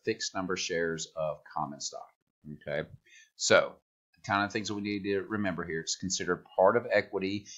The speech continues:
unless there's a mandatory redemption exists. Okay, we talked about that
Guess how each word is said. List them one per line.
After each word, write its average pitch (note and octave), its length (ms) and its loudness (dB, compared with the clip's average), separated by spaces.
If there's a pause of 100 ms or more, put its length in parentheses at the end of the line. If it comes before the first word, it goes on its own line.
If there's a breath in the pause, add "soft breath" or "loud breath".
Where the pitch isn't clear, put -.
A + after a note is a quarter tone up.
(120)
unless E2+ 240 2
there's E2+ 180 0
a E2+ 60 0
mandatory F#2 800 0
redemption F2 500 -4
exists. D#2+ 580 -4
Okay, D#2+ 460 -4
we D#2+ 60 -10
talked D#2 260 -4
about D#2 240 -4
that D#2+ 240 -2